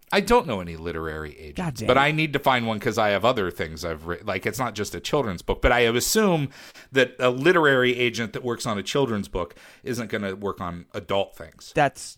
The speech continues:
Speaker 2: true. They're probably specialized, much
Speaker 1: Yeah.
Speaker 2: like you're a top forty host
Speaker 1: Right.
Speaker 2: for the most part. You don't,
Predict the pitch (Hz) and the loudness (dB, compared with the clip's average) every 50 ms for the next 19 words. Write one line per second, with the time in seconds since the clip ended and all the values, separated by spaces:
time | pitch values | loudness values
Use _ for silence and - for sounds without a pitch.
0 | _ - - - - 180 131 95 92 101 107 104 - 139 131 127 123 123 110 117 | _ -20 -14 -8 -4 -4 -2 -2 -2 -4 -6 -6 -4 -2 -2 0 0 -2 -2 -4
1 | 110 - - - 147 135 - 123 110 107 98 92 73 95 - - - 123 127 123 | -6 -4 -2 -2 -2 -2 -4 -6 -8 -8 -8 -8 -10 -10 -12 -8 -4 -4 -4 -2
2 | 117 95 - 127 110 104 101 - 117 113 107 107 101 - - 110 98 - _ _ | -4 -4 -2 -2 -2 -4 -4 -4 -4 -4 -4 -4 -6 -6 -4 -4 -4 -4 _ _
3 | - 175 175 165 143 123 110 104 101 - _ _ _ _ - 127 110 87 78 104 | 0 0 2 0 0 0 -2 -4 -6 -8 _ _ _ _ -4 -2 -2 -2 -2 -4
4 | 92 85 82 - 110 98 98 107 104 98 107 - - 117 107 95 - - 107 117 | -4 -6 -6 -6 -6 -6 -4 -4 -4 -4 -6 -6 -6 -4 -4 -4 -4 -4 -4 -2
5 | 120 113 113 110 - | -2 0 -2 -2 -4